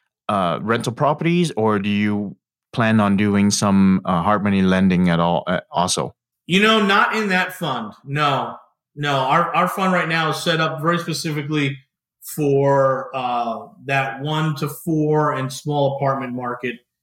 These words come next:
Speaker 2: And it's, it's buying and holding and watching the equity grow.
Speaker 1: Okay. So for someone who is newer, let's switch gear a little bit. They want to follow your footsteps.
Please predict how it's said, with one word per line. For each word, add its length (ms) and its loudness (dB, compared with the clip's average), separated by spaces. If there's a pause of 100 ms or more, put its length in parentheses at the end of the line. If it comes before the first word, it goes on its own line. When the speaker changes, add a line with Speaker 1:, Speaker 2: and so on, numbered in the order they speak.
(240)
Speaker 2:
And 100 -2
it's, 180 -2 (200)
it's 160 -4
buying 380 2
and 100 0
holding 420 0
and 100 -6
watching 360 -4
the 60 -4
equity 320 -10
grow. 240 -10 (440)
Speaker 1:
Okay. 400 4 (260)
So 220 4
for 220 2
someone 360 6
who 520 4
is 420 0 (100)
newer, 500 4
let's 200 0
switch 320 -4
gear 300 2
a 80 2
little 160 2
bit. 240 -2 (760)
They 160 2
want 220 4
to 60 0
follow 280 2
your 160 0
footsteps. 640 -6